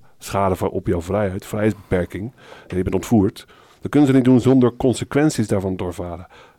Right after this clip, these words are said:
Heel veel politieagenten die kampen met P T S D, die kampen met, eh, eh, eh, problemen in hun seksuele relaties. Die zitten vaak in een, eh, gewelddadige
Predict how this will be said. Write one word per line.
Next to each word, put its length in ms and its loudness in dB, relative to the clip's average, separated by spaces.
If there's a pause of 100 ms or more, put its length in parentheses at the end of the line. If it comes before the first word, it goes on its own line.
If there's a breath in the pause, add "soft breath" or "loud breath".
(100)
Heel 180 4
veel 100 0
politieagenten 580 -2
die 100 -4
kampen 340 -2
met 200 -4 (180)
P 80 0
T 180 0 (100)
S 80 -4
D, 60 -12 (520 loud breath)
die 140 -4
kampen 360 2
met, 280 -2 (460 loud breath)
eh, 320 0
eh, 40 -2 (760)
eh, 100 -10 (160)
problemen 640 2
in 200 -2
hun 180 -2
seksuele 400 2
relaties. 720 -4 (460 loud breath)
Die 240 0
zitten 220 -4
vaak 260 -2
in 120 -2
een, 200 2
eh, 80 -6 (140)
gewelddadige 800 0